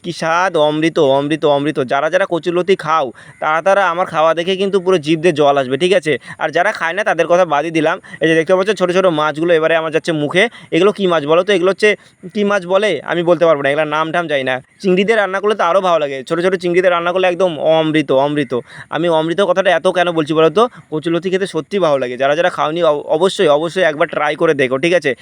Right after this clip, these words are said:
একটাই কথা বলবো। আর আমি এবারে কথা না বলে কচুরলতিতে বেশ আরাম করে খাই। আর আমি তো ভিডিওটাতে পরে ভয়েস দিচ্ছিলাম, আর যখন ভয়েস দিচ্ছিলাম তখন মনে হচ্ছিল আমি যদি এখন কচুরলতিতে আবার কটা ভাত খেতে পেতাম না, তাহলে কী ভালো লাগতো, কী ভালো লাগতো। তো যাই হোক, সে ভাগ্য আমার আর নাই, হবে কোনো আরও একদিন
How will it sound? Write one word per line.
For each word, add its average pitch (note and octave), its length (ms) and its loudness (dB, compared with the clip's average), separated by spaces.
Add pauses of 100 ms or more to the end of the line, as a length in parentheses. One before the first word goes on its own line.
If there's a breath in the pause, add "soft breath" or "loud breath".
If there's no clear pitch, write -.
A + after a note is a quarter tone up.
(160 loud breath)
একটাই F3 280 -2
কথা F3 180 2
বলবো। F3 320 0 (240 loud breath)
আর D3 220 0
আমি E3+ 240 -2
এবারে G3 240 -2
কথা E3 200 0
না F3+ 120 0
বলে G3+ 200 0
কচুরলতিতে F3 500 0
বেশ F3 220 0
আরাম D#3+ 460 0
করে D3+ 180 2
খাই। B2+ 200 -4 (240 loud breath)
আর C#3+ 140 0
আমি D#3+ 160 -4
তো G3+ 100 2
ভিডিওটাতে F3 460 2
পরে E3+ 300 2
ভয়েস D3+ 300 0
দিচ্ছিলাম, G3 440 -2
আর D3+ 140 -2
যখন F3 260 0
ভয়েস D#3 260 0
দিচ্ছিলাম G#3+ 380 -2
তখন F3 220 0
মনে F3+ 160 -2
হচ্ছিল G#3+ 200 0 (300 loud breath)
আমি D#3 160 -2
যদি F#3 140 0
এখন F3+ 300 0
কচুরলতিতে F#3 520 -2
আবার E3 180 -2
কটা F3 180 2
ভাত D3+ 220 -4
খেতে F3 180 0
পেতাম F#3 260 -2
না, G3+ 140 0
তাহলে D#3+ 240 0
কী D#3 120 -8
ভালো C#3+ 260 0
লাগতো, D#3 360 -2
কী D3 140 -6
ভালো C3+ 220 0
লাগতো। D3+ 360 0 (200 loud breath)
তো G3+ 80 0
যাই G#3+ 160 4
হোক, A3+ 100 -4
সে G3+ 140 0
ভাগ্য F3 260 -2
আমার F3 220 2
আর E3+ 100 0
নাই, E3 240 -4 (240 loud breath)
হবে G3+ 200 0
কোনো A#3 200 0
আরও F3+ 180 2
একদিন E3+ 460 0